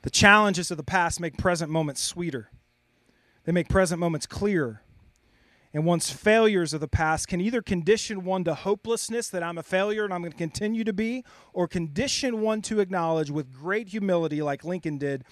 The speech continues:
the truth of all mankind, that we are all imperfect people in need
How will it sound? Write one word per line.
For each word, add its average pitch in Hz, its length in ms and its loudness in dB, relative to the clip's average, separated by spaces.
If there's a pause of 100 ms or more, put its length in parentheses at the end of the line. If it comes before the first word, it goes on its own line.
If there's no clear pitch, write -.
(360)
the 165 100 0
truth 240 340 -2
of 165 140 -2
all 202 300 2
mankind, 175 600 -6
that 147 60 -6
we 147 140 -4
are 139 120 -6
all 180 380 0
imperfect 190 840 -6
people 131 540 -8 (840)
in 147 340 -4
need 135 580 -4